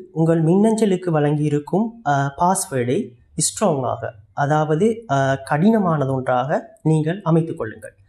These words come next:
அத்தோடு, ஓ டி பி என்பது உங்களுக்கு மாத்திரமான ஒன்றாக அமைவதோடு, அது உங்கள், அ, ஃபேமிலி மெம்பர்ஸ், அதாவது குடும்ப உறுப்பினர், உறுப்பினராக இருக்கலாம்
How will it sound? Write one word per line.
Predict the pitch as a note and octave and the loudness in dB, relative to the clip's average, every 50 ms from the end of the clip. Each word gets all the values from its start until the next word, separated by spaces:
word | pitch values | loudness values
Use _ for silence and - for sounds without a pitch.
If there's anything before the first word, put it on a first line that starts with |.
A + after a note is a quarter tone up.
| _ - _ _ _ | _ -20 _ _ _
அத்தோடு, | - F3+ - - - E3 A#2+ - - - - - - _ - - - _ _ _ | -8 -6 -6 -2 -2 -2 -2 -2 -4 -10 -16 -20 -16 _ -16 -16 -16 _ _ _
ஓ | E3+ G3+ B3 | 2 4 4
டி | B3 B3 C4+ C4 | 4 4 2 4
பி | C4 C4 B3 A#3+ A#3+ | 4 2 2 2 2
என்பது | - F3+ E3 E3 D#3 D3 C3 B2 C#3+ G3 G#3+ - | 2 2 2 2 2 2 0 0 0 -2 -2 0
உங்களுக்கு | - F#3 G#3+ A#3+ B3 B3+ B3+ B3 B3+ B3+ - B3 G#3+ | 2 4 4 4 6 4 4 4 2 2 2 2 4
மாத்திரமான | F#3+ F#3 F#3 F#3 - F3+ F3+ E3 D#3 D3+ D3+ D3 C#3+ | 4 2 0 0 0 0 2 2 2 2 2 0 0
ஒன்றாக | C#3 C#3 C#3 - C3+ C3+ C3 D3+ D3+ - C3 B2+ | -2 -4 -2 -2 -2 -2 -2 -2 -2 -2 0 0
அமைவதோடு, | C#3+ D3 D3 D3 C#3+ B2+ A#2+ A#2 A#2 B2 C3 D#3 E3 | 0 0 0 -2 -4 -4 -4 -6 -8 -8 -10 -10 -4
அது | - D3+ C#3+ C#3+ D3 | -2 -2 0 2 0
உங்கள், | D3 D3 C#3+ D3 D#3 E3+ E3+ - - _ _ _ _ _ _ - | 0 0 0 -2 -4 -4 -4 -8 -16 _ _ _ _ _ _ -2
அ, | B2+ | 0
ஃபேமிலி | A#2 A#2+ B2+ B2+ B2 - - D3 D3 D3+ D#3 D#3+ D#3 | 0 0 -2 -2 -4 -2 0 2 2 2 2 2 2
மெம்பர்ஸ், | D3+ C#3+ C3 B2+ B2 A2+ - - - | 2 0 0 0 0 -2 -2 -4 -4
அதாவது | - C3+ C3+ C3+ C3 C3 C3+ B2+ C3+ C3 C3 - - | -2 0 0 0 0 0 -2 -2 -2 -4 -4 -6 -2
குடும்ப | - E3 D#3+ E3+ E3+ D#3 | 0 2 4 4 4 4
உறுப்பினர், | C#3+ C#3 C#3 C#3 - D3+ D3 D#3 D3 D#3+ D#3+ | 4 2 0 0 0 -2 -2 0 0 0 0
உறுப்பினராக | - D3+ C#3+ D#3+ D#3 D#3 E3 E3 D#3+ E3 E3 D#3+ E3 E3+ | 0 0 0 0 0 2 2 2 4 2 2 2 2 0
இருக்கலாம் | E3 E3 E3+ E3+ E3 F3 F#3+ G#3+ A3 - | 0 0 0 0 0 0 -2 -4 -8 -12